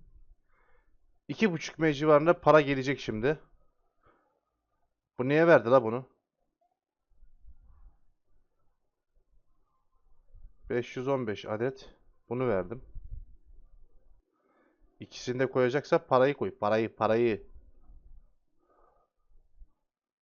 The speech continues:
Al canım. Alalım paraları.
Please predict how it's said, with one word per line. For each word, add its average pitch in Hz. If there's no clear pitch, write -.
Al 135
canım. 113
Alalım 139
paraları. 123